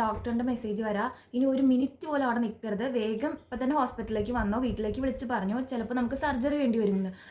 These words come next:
ഞാൻ ശരിക്കും പേടിച്ചു പോയി ട്ടോ. ശരിക്കും പേടിച്ചു പോയി എന്ന് പറഞ്ഞു കഴിഞ്ഞാൽ നമ്മളത് അത്ര നിസ്സാരം എന്ന് ഞാൻ അതിനെ കരുതിയിട്ടുണ്ടായിരുന്നുള്ളൂ. അപ്പോൾ ഡോക്ടർ പറയാ,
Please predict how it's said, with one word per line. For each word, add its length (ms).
ഞാൻ 160
ശരിക്കും 640
പേടിച്ചു 300
പോയി 100
ട്ടോ. 140
ശരിക്കും 320
പേടിച്ചു 220
പോയി 100
എന്ന് 100
പറഞ്ഞു 180
കഴിഞ്ഞാൽ 220
നമ്മളത് 460
അത്ര 220
നിസ്സാരം 580
എന്ന് 120
ഞാൻ 220
അതിനെ 280
കരുതിയിട്ടുണ്ടായിരുന്നുള്ളൂ. 640
അപ്പോൾ 140
ഡോക്ടർ 280
പറയാ, 280